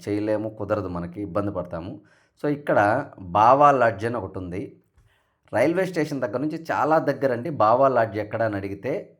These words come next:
మీకు అడ్రస్ చెప్తారు. Just ఒక పది నిమిషాలు నడిచారంటే వచ్చేస్తుంది. ఆటోలు అసలు ఎక్కొద్దు, ఆటోల్ని నమ్మొద్దు. So,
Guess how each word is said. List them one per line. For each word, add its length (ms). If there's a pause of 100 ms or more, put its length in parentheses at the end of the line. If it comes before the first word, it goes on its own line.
మీకు 400
అడ్రస్ 380
చెప్తారు. 260
Just 320
ఒక 100
పది 360
నిమిషాలు 380
నడిచారంటే 560
వచ్చేస్తుంది. 460
ఆటోలు 500
అసలు 220
ఎక్కొద్దు, 300
ఆటోల్ని 440
నమ్మొద్దు. 440 (640)
So, 80